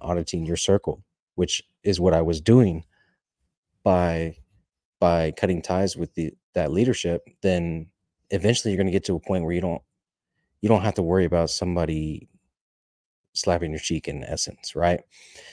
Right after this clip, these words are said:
And so what it really means to me is, yes, treat other people with kindness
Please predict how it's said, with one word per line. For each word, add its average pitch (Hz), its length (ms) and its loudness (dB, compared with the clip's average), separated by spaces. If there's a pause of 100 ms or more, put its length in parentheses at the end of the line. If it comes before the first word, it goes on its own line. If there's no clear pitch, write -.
(460)
And 101 200 6
so 95 460 6 (1800)
what 120 180 8
it 127 100 6
really 107 280 4
means 90 440 0
to - 100 -10
me 82 400 -2
is, 80 640 -4 (520)
yes, 98 580 4 (340)
treat 127 220 4
other 117 120 8
people 101 260 0
with 82 140 -4
kindness 85 680 -6